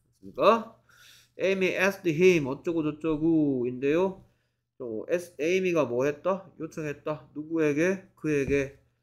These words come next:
볼륨을 뭐 해달라고? 높여달라고. 잘 안 들리니까 좀 라디오 같은 거, "어, 그 음악 좋네. 볼륨 높여줘라고 요청했다"를 완성시키면 Amy turn up the volume.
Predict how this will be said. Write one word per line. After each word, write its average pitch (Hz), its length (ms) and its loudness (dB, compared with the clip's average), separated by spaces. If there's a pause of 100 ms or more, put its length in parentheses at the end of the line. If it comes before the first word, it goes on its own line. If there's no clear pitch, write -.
(460)
볼륨을 156 460 0
뭐 117 220 -2
해달라고? 135 720 -2 (520)
높여달라고. 117 1000 -4 (260)
잘 156 160 -2
안 131 140 -4
들리니까 151 800 -6 (200)
좀 110 120 -20
라디오 143 360 0
같은 135 300 -6
거, 123 100 -12
"어, 135 420 -12
그 160 120 -10
음악 165 200 -12
좋네. 147 380 -12
볼륨 147 340 -8
높여줘라고 143 920 -4 (420)
요청했다"를 135 800 -2
완성시키면 156 840 -6 (920)
Amy 156 560 -4 (2500)
turn 135 160 -6
up 135 220 -6
the 185 420 6
volume. 110 640 0